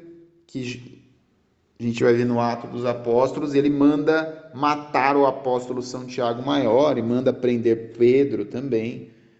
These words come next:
Então, esse é Herodes Agripa. Então, nós temos aí,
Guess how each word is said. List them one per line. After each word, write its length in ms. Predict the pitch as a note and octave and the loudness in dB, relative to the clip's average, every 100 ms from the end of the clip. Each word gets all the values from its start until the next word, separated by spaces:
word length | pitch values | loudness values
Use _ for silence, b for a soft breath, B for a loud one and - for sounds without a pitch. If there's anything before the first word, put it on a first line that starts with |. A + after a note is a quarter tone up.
| B - | B -4
Então, 460 | A#2+ B2 B2 - - | 0 0 -2 -10 -6
esse 500 | A#2+ A#2+ A#2+ B2 - - | 4 4 4 -6 -10 -4
é 100 | B2 | 0
Herodes 580 | A#2+ A#2 A#2 - - - _ _ - | 2 2 0 -6 -18 -20 _ _ -4
Agripa. 560 | C#3+ C#3 A#2 G2 - | -2 0 -2 -4 -8
Então, 240 | G2 - D3 | -8 -4 -2
nós 200 | D3+ C#3 | -2 -2
temos 300 | D3 D3 C3+ | -2 0 0
aí, 320 | C3 C#3 - | 0 0 -4